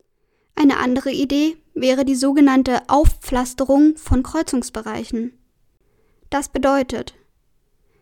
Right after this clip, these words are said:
die Stellen, an denen Menschen die Straße überqueren, meist auch ganze Kreuzungen, werden auf die Höhe des Gehweges angehoben.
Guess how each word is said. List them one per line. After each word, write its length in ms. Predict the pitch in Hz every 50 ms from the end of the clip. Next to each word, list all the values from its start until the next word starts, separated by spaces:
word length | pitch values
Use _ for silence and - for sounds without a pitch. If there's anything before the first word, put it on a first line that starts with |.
| _ -
die 80 | - 247
Stellen, 520 | - - - 254 262 277 320 339 349 370 359
an 180 | - 262 262 262
denen 260 | 254 262 262 254 254
Menschen 480 | 247 254 302 349 359 - - 349 339 330
die 80 | 320
Straße 420 | - - - - 254 269 294 - -
überqueren, 800 | 254 269 262 254 - - 254 262 269 262 233 214 214 214 214 _ _ _ _ _ _ _ _ _ _ -
meist 320 | 240 240 247 269 - -
auch 140 | 233 - -
ganze 300 | - 254 285 311 - 349
Kreuzungen, 720 | - - - 233 233 247 - - 262 254 262 277 285 294 294 _ _ _ _ _ _ _ _ _ _
werden 280 | - 233 233 247 254 254
auf 160 | - - -
die 160 | - 254 226
Höhe 200 | 233 262 277 311
des 180 | 294 302 285 -
Gehweges 460 | - 233 240 240 254 254 269 302 -
angehoben. 840 | - - 285 302 285 240 247 220 226 214 220 214 220 220 226 240 -